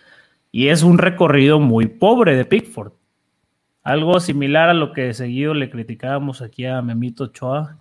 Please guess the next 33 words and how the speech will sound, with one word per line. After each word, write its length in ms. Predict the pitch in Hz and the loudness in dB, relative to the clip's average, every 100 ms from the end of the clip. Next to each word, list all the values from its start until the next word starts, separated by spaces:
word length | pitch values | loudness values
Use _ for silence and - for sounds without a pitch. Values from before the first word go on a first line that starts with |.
| - | -18
que 100 | 113 | -14
no, 460 | 113 120 120 107 _ _ _ _ _ | -10 -8 -10 -12 _ _ _ _ _
que 100 | 120 | -6
no 140 | 131 | -4
recorría 560 | 143 131 127 123 139 135 | -4 -4 -6 -2 -2 0
bien 260 | 131 131 | -2 -2
muchas 320 | 139 135 147 | -4 -6 -6
veces 260 | 131 135 139 | -6 -6 -8
su 240 | - 120 | -8 -8
arco 340 | 120 123 - 139 | -6 -8 -4 -4
a 40 | |
la 200 | 117 113 | -4 -6
hora 180 | 120 131 | -4 -4
de 80 | 127 | -4
lanzarse. 600 | 117 110 131 131 190 196 _ _ _ _ | -4 -6 -6 -6 -8 -12 _ _ _ _
Fue 220 | _ 139 | _ 0
lo 120 | 160 | 2
que 80 | 151 | 2
le 100 | 127 | 0
pasa 280 | - 147 147 | 2 2 2
aquí 160 | 135 | 2
a 160 | 135 131 | 0 2
Pickford, 420 | 214 220 - 120 | 0 -2 -6 -8
porque 320 | - 117 117 | -6 -14 -8
el 80 | 123 | -4
balón 320 | 127 135 156 | -2 0 0
realmente 440 | 175 165 165 160 156 | 0 0 0 0 -2
no 180 | 151 151 | 0 2
entra 340 | 147 147 147 143 | 0 0 0 2
muy 240 | 143 147 | 0 -2
pegado 420 | 147 143 143 139 | 0 0 0 0
al 140 | 131 - | -2 -4
poste. 460 | 175 175 - 104 | -8 -8 -14 -20